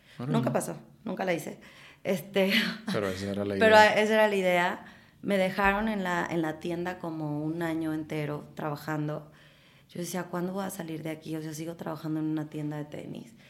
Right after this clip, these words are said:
Speaker 2: Aparte, les gustó mucho, yo vendía mucho porque siempre fui muy buena para el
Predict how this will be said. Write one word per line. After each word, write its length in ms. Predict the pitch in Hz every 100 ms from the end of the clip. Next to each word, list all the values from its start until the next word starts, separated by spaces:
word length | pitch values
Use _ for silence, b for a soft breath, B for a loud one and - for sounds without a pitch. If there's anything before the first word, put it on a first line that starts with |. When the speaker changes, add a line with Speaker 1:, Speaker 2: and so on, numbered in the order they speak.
| b b
Speaker 2:
Aparte, 360 | - 190 190 220
les 160 | 202
gustó 300 | 165 165 196
mucho, 480 | 190 196 196 196 185
yo 180 | 190 180
vendía 340 | 180 180 175
mucho 340 | 175 170 170 175
porque 140 | 160
siempre 280 | 156 170 175
fui 140 | 175
muy 120 | 180 170
buena 260 | 170 165
para 140 | 165
el 140 | 151